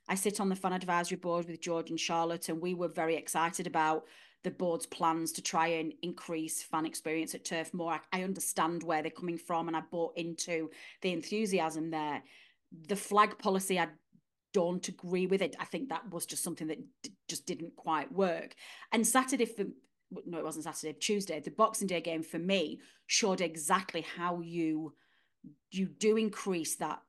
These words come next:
ca-, that crowd experience and that noise at Turf Moor. You can still do that when you're on the losing side,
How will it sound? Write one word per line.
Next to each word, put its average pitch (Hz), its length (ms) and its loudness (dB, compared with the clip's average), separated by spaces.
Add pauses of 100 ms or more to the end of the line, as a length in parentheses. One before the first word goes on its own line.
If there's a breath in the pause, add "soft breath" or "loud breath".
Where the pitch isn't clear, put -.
(140)
ca-, - 220 -6
that 175 180 -2
crowd 156 480 0
experience 156 580 -4
and 160 120 -4
that 156 180 -4
noise 170 420 2
at - 140 -8
Turf 156 320 -4
Moor. 180 320 0 (720 loud breath)
You 220 160 0
can 220 180 0
still 190 300 4
do 196 180 4
that 165 220 4
when 170 100 0
you're 165 120 0
on 165 60 0
the 160 60 0
losing 160 320 -2
side, 160 320 2